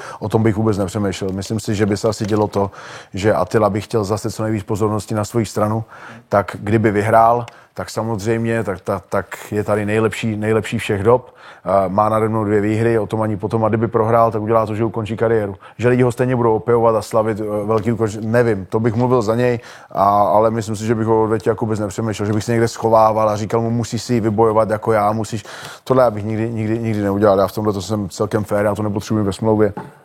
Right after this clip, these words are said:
Já mám smlouvu s Octagonem, já s ní jsem, s ní jsem spokojený a kdyby ho Octagon přede mě postavil, tak ho přede mě postaví.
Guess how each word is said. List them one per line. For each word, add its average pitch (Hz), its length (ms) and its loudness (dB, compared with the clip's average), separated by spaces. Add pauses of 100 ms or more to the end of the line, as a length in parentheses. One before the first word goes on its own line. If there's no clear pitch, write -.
(420)
Já - 60 -4
mám 107 160 2
smlouvu 110 240 -4
s 95 60 -4
Octagonem, 107 440 0
já 107 120 0
s - 60 -10
ní 110 120 -4
jsem, 98 220 -6 (280)
s - 80 -14
ní 113 80 -4
jsem 104 120 -4
spokojený 104 520 0
a - 20 2
kdyby 104 180 0
ho 104 140 4
Octagon 101 340 -2
přede 101 200 -4
mě 104 100 -2
postavil, 101 360 -4
tak 101 80 0
ho 98 60 0
přede 95 200 -6
mě 95 100 -4
postaví. 87 360 -10